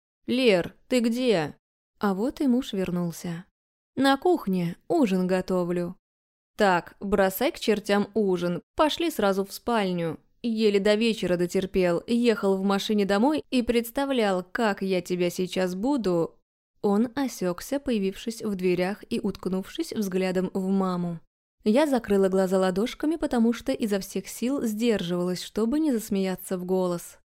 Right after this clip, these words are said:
Вот эта сцена. Хорошо, хоть прямо на пороге не разделся,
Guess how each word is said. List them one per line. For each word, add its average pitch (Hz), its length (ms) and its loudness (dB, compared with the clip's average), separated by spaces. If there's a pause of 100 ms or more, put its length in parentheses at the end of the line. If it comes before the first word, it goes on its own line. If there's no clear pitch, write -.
(160)
Вот 208 480 0
эта 214 300 2
сцена. 180 680 -2 (100)
Хорошо, 247 480 0
хоть 285 280 -4
прямо 262 280 2
на 262 120 2
пороге 214 420 2
не 190 140 2
разделся, 185 720 -2